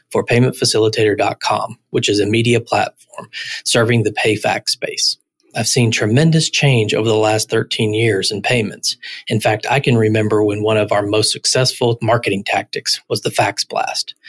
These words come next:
For those of you who don't know what a fax machine is, it's this clunky piece of equipment that you can use to send information. If you want to know more, I'm sure you can Google it. In a past life, I was the host of a podcast series and really enjoyed interviewing people and getting to know them.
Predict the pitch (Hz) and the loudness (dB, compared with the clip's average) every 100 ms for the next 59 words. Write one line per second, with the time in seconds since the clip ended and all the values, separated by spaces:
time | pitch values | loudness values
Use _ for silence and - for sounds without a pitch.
0 | - - - 117 131 143 123 120 117 104 | -20 -16 -4 2 4 4 2 4 4 4
1 | 107 113 117 104 104 101 139 156 - 104 | 2 0 0 0 0 -2 -2 -2 -2 -2
2 | - 104 101 101 101 104 - 127 110 - | -2 0 0 0 0 -2 -4 -4 -2 -4
3 | - 143 139 127 - 107 - 104 - 107 | 0 0 0 -2 -2 -2 0 -2 0 -2
4 | - 98 - - 110 110 110 107 - - | -2 -8 -8 -4 -2 0 2 2 0 0
5 | - 117 113 101 107 104 98 - - _ | 2 2 0 -2 -4 -2 -2 -4 -8 _
6 | _ - - 117 117 123 123 117 110 107 | _ -20 -4 0 4 4 4 2 2 2
7 | 123 104 98 107 107 104 117 101 101 - | 2 2 0 -2 -2 0 2 2 0 -4
8 | 104 107 101 - 60 - _ _ _ _ | -4 -2 0 -2 -2 -6 _ _ _ _
9 | - 151 160 - 139 156 - 143 139 110 | -2 0 2 2 0 0 0 2 2 0
10 | 110 - 123 120 123 123 127 107 113 110 | 0 0 2 2 0 0 0 2 0 0
11 | - 139 127 110 101 - 110 110 110 113 | 0 0 0 -2 0 -2 -4 -4 -2 2
12 | 139 147 127 117 113 110 110 104 110 107 | 4 4 4 2 2 2 0 0 0 -2
13 | 104 107 104 101 98 113 104 98 98 92 | -2 -2 0 0 0 0 0 -2 -4 -4
14 | - 82 - | -4 -8 -8